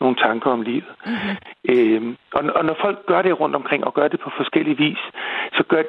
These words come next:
Speaker 1: de gør det jo alle sammen af, af, af en god mening, og fordi de mener, at det, de så tilbyder, det passer til det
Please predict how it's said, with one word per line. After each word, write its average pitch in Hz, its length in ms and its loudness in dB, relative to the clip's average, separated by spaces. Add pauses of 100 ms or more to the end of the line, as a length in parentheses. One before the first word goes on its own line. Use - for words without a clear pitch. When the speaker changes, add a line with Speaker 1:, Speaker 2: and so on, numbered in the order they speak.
Speaker 1:
de 170 60 2
gør 160 180 4
det 180 100 4
jo 165 80 4 (100)
alle 180 320 4
sammen 139 340 -2 (120)
af, 127 160 2 (180)
af, 156 180 4 (260)
af - 80 0
en 135 160 -4
god 156 200 2
mening, 147 420 2 (340)
og - 80 2
fordi 156 200 2
de 160 100 4
mener, 156 280 2
at - 220 0
det, 156 220 2
de 165 140 -2 (320)
så 190 220 0
tilbyder, 175 380 4
det - 160 -2
passer 131 340 0
til - 220 -6
det 143 120 2